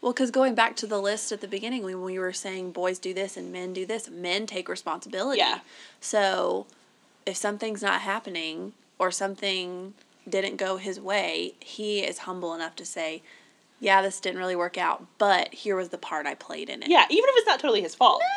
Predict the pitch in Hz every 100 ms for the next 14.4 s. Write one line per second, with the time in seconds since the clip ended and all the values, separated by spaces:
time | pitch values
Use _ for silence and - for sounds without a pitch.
0 | 679 220 302 320 269 277 285 247 - 208
1 | 202 - 220 190 156 139 - _ _ _
2 | _ _ 220 185 180 233 294 - - -
3 | - - - _ _ _ _ _ _ _
4 | 214 202 196 196 190 - 196 202 - 190
5 | 190 170 170 180 - 180 165 170 - _
6 | _ _ _ _ _ _ - 190 190 180
7 | 196 180 190 - 190 214 185 175 - 214
8 | 240 196 233 190 190 - - - - _
9 | _ - 202 160 277 330 - 196 202 214
10 | 196 180 180 190 202 196 190 180 190 -
11 | 208 190 180 175 170 175 - 175 180 180
12 | 175 165 - - - - - 101 107 107
13 | - - - 156 107 - 104 113 143 -
14 | - - -